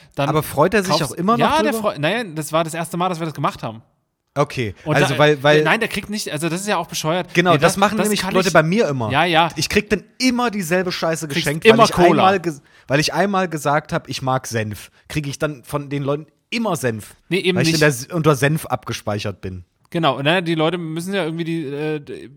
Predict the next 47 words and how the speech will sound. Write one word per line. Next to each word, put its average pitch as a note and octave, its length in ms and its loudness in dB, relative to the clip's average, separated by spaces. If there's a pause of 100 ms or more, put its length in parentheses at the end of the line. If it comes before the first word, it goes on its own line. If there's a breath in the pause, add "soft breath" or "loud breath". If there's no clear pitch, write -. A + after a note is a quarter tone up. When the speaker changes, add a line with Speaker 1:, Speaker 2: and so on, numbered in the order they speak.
(300)
Speaker 1:
ihre D3 260 -8
Mitmenschen E3 400 -6
kategorisieren E3 680 -4
und C#3+ 460 -8
Speaker 2:
Ja, B2+ 300 4
Speaker 1:
man D#3 140 4
Speaker 2:
aber C3 120 2
Speaker 1:
kann E3 140 6
Speaker 2:
ich E3 100 -2
mein, F#3 120 4
Speaker 1:
auch G3 160 2
Speaker 2:
ich F#3 180 -2
höre A3+ 120 0
doch A3 140 0
auch F#3 240 -2
zu, A3 500 -4 (120)
deswegen, E3 320 2
das C#3 160 -2
wollte D3+ 180 2
ich D3 80 -4
als C3 200 -6
Tipp - 220 -6
geben. F#2+ 280 -4 (420 soft breath)
Es A#2+ 200 -4
ist - 280 -8 (140)
ganz F#3 260 0
einfach D3 480 -4
eigentlich, A#2+ 320 -6
Geschenke B2+ 300 -6
zu B2 100 -10
schenken. D3 220 -6
Man C#3+ 100 -2
muss D#3+ 220 -2
den E3+ 160 -2
Leuten D#3 360 0
nur G3 360 -4 (1300 soft breath)
auf C#3+ 240 -2
Dauer G3+ 520 2
zuhören F#3+ 760 -2
und D3+ 340 -4
da, D#3 100 -2
irgendwann F3 520 0
fällt E3+ 320 0
schon, D3+ 260 0
was C3 200 0
denen B2+ 260 -2
gefällt. G#2 480 -6